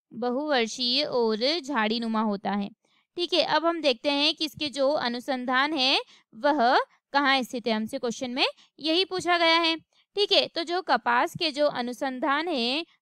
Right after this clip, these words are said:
वह कहाँ कहाँ स्थित है? तो उनका नाम है कपास औद्योगिकी,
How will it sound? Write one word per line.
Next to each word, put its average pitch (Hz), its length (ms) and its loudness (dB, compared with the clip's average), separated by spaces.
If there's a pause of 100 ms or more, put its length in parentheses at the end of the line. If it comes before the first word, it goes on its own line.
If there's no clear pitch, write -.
(100)
वह 247 180 0
कहाँ 285 280 0
कहाँ 302 240 -2
स्थित 311 240 -8
है? 320 220 2 (380)
तो 277 460 2
उनका 262 380 0
नाम 226 320 2
है 247 420 0 (540)
कपास 226 640 2 (1200)
औद्योगिकी, 277 1120 0